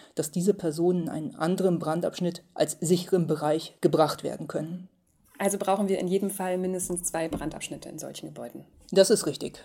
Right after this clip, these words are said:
Speaker 1: Das für die horizontale Bettenverlegung.
Speaker 2: Horizontale Bettenverlegung heißt?
Speaker 1: Horizontale Bettenverlegung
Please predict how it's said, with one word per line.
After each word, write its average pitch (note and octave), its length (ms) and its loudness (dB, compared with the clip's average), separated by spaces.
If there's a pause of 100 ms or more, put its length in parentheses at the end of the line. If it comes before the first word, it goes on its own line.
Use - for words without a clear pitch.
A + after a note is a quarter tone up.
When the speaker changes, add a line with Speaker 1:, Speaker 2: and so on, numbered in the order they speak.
(120)
Speaker 1:
Das F3+ 260 4
für - 140 -4
die D#3 100 0
horizontale E3 500 -2
Bettenverlegung. D#3 720 -4 (680)
Speaker 2:
Horizontale E3 600 -6
Bettenverlegung E3+ 640 -6
heißt? - 320 -12 (720)
Speaker 1:
Horizontale G3+ 500 8
Bettenverlegung F#3 600 0